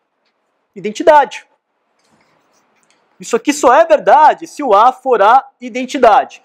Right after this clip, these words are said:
Meu, isso traz mais uma propriedade muito importante para as matrizes de transformação, para as matrizes de rotação. Essas matrizes aqui, essa matriz aqui, formada pelos cossenos diretores, além do determinante dela ser um,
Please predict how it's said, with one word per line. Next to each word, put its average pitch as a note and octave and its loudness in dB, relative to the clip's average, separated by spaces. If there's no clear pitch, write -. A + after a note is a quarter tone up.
Meu, A#3 0
isso B3 -8
traz C#4 0
mais A#3+ -4
uma A3+ -4
propriedade G3+ -2
muito A#3+ -6
importante A3 -4
para G#3 -4
as E3 -10
matrizes F#3 -6
de - -20
transformação, F3 -8
para D#3+ -4
as D3+ -6
matrizes D#3 -6
de E3 -18
rotação. D#3 -8
Essas F#3+ -12
matrizes G#3+ -4
aqui, G#3 -2
essa E3+ -2
matriz F#3+ -4
aqui, G3 -6
formada F#3 -2
pelos - -20
cossenos G3 -6
diretores, G3 -4
além C#4+ 0
do E4+ -6
determinante D#4 -4
dela B3+ 2
ser B3 -8
um, G3+ -10